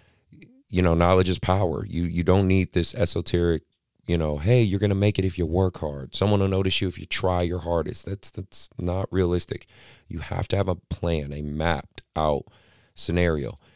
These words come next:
Don't get me wrong. There are the outliers. They are the stories. There are, they're the N B A, you know, dream teams, the, uh, what, Caruso from the Lakers. Look at his journey. You know what I mean? There, there are those outliers, but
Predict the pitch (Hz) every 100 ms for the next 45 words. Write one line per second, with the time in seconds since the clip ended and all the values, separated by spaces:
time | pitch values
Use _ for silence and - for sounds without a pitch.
0 | _ _ _ - 104 117 113 104 110 98
1 | 73 67 80 90 98 101 104 82 76 69
2 | 69 80 80 85 87 - 95 87 69 -
3 | 82 80 78 80 82 78 80 87 87 87
4 | 82 85 80 90 85 80 78 90 92 82
5 | - 76 73 65 78 76 73 - - -
6 | _ 80 78 76 82 78 - 87 92 -
7 | 87 95 90 95 87 - - 87 80 87
8 | 85 - 73 58 62 73 87 87 87 90
9 | 90 92 - 101 - 139 143 143 135 120
10 | - - - _ _ _ _ - 113 -
11 | 98 82 76 65 - - 87 92 87